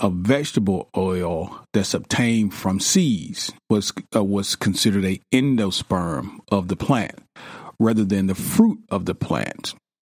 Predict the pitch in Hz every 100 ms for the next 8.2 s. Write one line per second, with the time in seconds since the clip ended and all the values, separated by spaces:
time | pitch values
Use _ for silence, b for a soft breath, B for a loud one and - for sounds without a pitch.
0 | _ _ - 107 113 120 98 104 - 117
1 | 107 82 101 98 98 113 135 - - 90
2 | 90 104 110 - - 180 170 156 - 95
3 | 85 53 50 - - - 90 90 87 90
4 | 98 - 92 87 85 82 - 101 117 95
5 | - - - - 92 87 95 87 85 78
6 | 82 90 90 87 87 90 87 - 71 -
7 | - - 101 92 82 85 - 85 - -
8 | 135 -